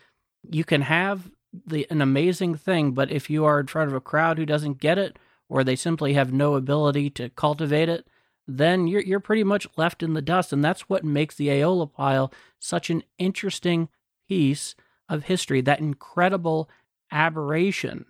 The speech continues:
And that's really the reason why I want to share it, not just because of the, the, the novelty of the fact that it existed, but the fact that if you were to drop a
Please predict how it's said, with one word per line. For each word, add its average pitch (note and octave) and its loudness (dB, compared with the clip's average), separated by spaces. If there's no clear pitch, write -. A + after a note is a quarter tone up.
And D3 0
that's A3 0
really A3 2
the F#3 0
reason D#3+ 0
why D#3+ 4
I D3+ 4
want C#3+ 0
to C#3 -10
share C3+ 0
it, C3+ -4
not B3+ -4
just - -8
because D#3 -2
of C#3 -4
the, C#3+ -8
the, C#3+ -6
the E3 4
novelty D#3+ 2
of C3+ 0
the C3+ -6
fact C3 -2
that C3+ -6
it C3+ -6
existed, B2+ -6
but - -6
the E3+ -6
fact G#3 0
that G3 -2
if G3 -2
you G#3 -2
were G3+ 0
to D#3 -6
drop E3+ -4
a D#3+ -2